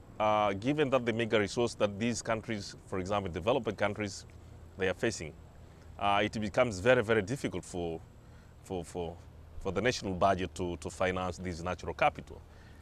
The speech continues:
And because of this, we, we are proposing that we have to come up with new innovative ways of, of, uh, financing the, the natural capital. For example, uh, could be the payment for ecosystem services.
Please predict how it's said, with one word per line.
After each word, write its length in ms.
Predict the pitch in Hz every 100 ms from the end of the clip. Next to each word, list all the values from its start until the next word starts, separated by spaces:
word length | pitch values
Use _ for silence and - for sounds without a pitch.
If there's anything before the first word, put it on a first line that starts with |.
| - - -
And 240 | - 101 101
because 220 | 101 139
of 120 | 131 92
this, 460 | 117 117 104 - - - -
we, 180 | 98 98
we 140 | 104 107
are 40 |
proposing 460 | - 98 113 101 98
that 200 | 95 -
we 160 | 95 82 -
have 160 | 117
to 100 | -
come 260 | 90 120 104
up 140 | 98
with 180 | 95 92 87
new 260 | 104 117 120
innovative 520 | 95 113 107 - 87
ways 500 | 98 110 90 80 - - - - - 87 85 95
of, 240 | 90 85
of, 0 | - - -
uh, 100 | 95
financing 500 | - 101 98 95 92
the, 300 | 90 90 87 92
the 80 | 87
natural 320 | 95 - 95
capital. 460 | 165 151 117 71 - - - - - -
For 120 | 101
example, 800 | 98 104 104 98 107 98 92 87
uh, 420 | 98 92 90 87 87 - - - - - - - - - -
could 200 | 110 92
be 340 | 110 107 107
the 380 | 110 95 92 80 - - -
payment 400 | - 107 104 101
for 140 | - 87
ecosystem 600 | 90 - - 101 - 87
services. 600 | 127 113 113 123 -